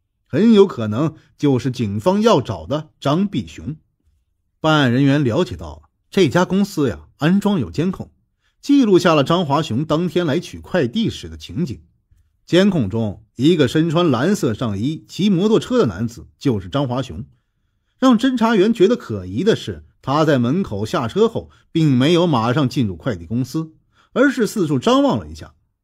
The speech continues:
进门后举止也有些奇怪，表现得十分的谨慎。录像特别好，特别清晰。从监控视频中看，这个叫张华雄的人脸型呢和个头与当年的张碧雄有些相似，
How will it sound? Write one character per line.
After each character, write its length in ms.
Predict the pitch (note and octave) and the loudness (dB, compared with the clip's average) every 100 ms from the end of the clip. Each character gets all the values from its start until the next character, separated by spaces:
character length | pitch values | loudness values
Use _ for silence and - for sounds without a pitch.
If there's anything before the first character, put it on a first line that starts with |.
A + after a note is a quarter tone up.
| _ | _
进 200 | D#3+ D3 | 2 2
门 240 | A#2 D#3+ | 2 0
后 320 | - A#2 F#2 _ | 0 -2 -4 _
举 260 | - D#3+ G#3 | -4 0 0
止 160 | C#3 | 0
也 140 | C#3 F3 | 2 2
有 140 | - | 0
些 180 | - D#3 | -2 -6
奇 340 | D#3 - B2+ | -6 -12 -8
怪， 200 | G3 - _ _ _ - | -6 -6 _ _ _ -4
表 260 | B2+ C3 | 0 2
现 140 | C#3 C#3+ | 2 0
得 80 | |
十 240 | A2 A#2+ F3+ | -2 -4 -2
分 140 | B3+ | 0
的 80 | B3 | 0
谨 200 | - - | -2 -8
慎。 180 | - - _ _ _ _ _ _ | -20 -20 _ _ _ _ _ _
录 300 | C3 E3+ C3+ | 4 6 6
像 240 | B2 C#3+ | 4 2
特 240 | A2+ B3+ E3 | 0 0 0
别 140 | - | -2
好， 300 | - - - _ | -12 -18 -20 _
特 240 | - B3+ F3+ | 0 4 4
别 140 | F#2 | 0
清 220 | D#2+ G2+ F#2+ | -10 -12 -12
晰。 220 | - D#2+ _ _ _ _ | -14 -20 _ _ _ _
从 220 | - A3+ | -2 2
监 220 | B3 C#4+ C#4 | 2 2 2
控 160 | A3 | 0
视 160 | D#3 C3+ | 0 -2
频 180 | C3 F3 | 0 2
中 300 | G#3 A3 - | 2 0 -6
看， 240 | - D3+ | -4 0
这 140 | B2+ C3 | 0 0
个 80 | A#2+ | 0
叫 140 | C3 | -2
张 260 | A2 G3+ F#3 | -2 -2 -2
华 160 | D3 | -4
雄 200 | F3+ A#2 | -4 -4
的 100 | G#3 | -2
人 220 | F3+ G2+ | -2 -2
脸 200 | A#2 - | -4 -6
型 260 | - E2 C#3 | -12 -10 -6
呢 140 | F3+ - _ _ | -6 -10 _ _
和 160 | G3 | -4
个 200 | A3 C4+ | 0 0
头 380 | - G2 F3+ - _ _ | -2 -4 -8 -10 _ _
与 120 | - | -6
当 260 | A3+ C4+ C#4 | 0 2 4
年 120 | G#3+ | 2
的 60 | A#3+ | 2
张 180 | C4 C4 | 0 0
碧 140 | F3 | 0
雄 320 | A2 A2 F#3 - | -2 -4 -6 -10
有 200 | G2+ F2+ | -12 -8
些 160 | C3 | -6
相 240 | C#3+ G#3+ B3 | -2 0 -2
似， 200 | - | -4